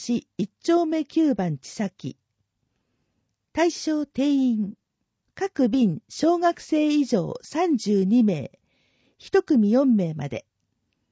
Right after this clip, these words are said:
ただし高校生以下保護者同伴。申し込み方法。電話、Eメールで。Eメールの場合は、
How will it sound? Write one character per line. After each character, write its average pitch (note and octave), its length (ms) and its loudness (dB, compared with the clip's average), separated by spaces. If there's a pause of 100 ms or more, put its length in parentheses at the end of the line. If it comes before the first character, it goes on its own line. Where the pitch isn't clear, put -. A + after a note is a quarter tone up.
(440)
た D#4+ 140 0
だ D4+ 120 2
し - 320 -8
高 E4+ 220 2
校 F#4 260 2
生 E4 300 0
以 D4+ 60 -2
下 - 320 -6
保 A#3 200 -2
護 A#3 140 2
者 G3+ 180 -4
同 F#3 180 -2
伴。 E3+ 360 -6 (1300)
申 D#4+ 180 2
し - 60 -12
込 E4 160 -2
み D#4 140 2
方 C#4 240 -2
法。 D3+ 480 -10 (840)
電 E4 300 2
話、 D4+ 200 -2 (280)
E E4+ 240 2
メ D4+ 240 2
ー - 20 0
ル E3 120 -4
で。 - 180 -10 (1200)
E F#4+ 180 4
メ F#4+ 240 4
ー D#4+ 40 2
ル B3 100 4
の G3 160 2
場 G3+ 180 0
合 G#3 180 2
は、 F3 200 -4